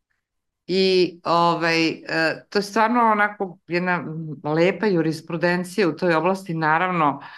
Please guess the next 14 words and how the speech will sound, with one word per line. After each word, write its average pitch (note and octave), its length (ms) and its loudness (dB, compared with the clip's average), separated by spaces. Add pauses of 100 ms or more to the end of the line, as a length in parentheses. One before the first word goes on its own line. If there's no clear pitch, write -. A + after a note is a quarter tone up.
(240)
u D#3+ 100 -6
sve A3 320 -2
apele F3 460 2
da D3+ 100 0
se E3+ 180 -4
nikako F3 540 -2
ništa E3+ 400 -2
od C#3+ 120 -4
toga D#3 240 0
ne C3+ 120 0
dozvoli. C#3+ 720 0 (560)
Predlog B3 380 2
je E3+ 140 0
povučen F3 720 2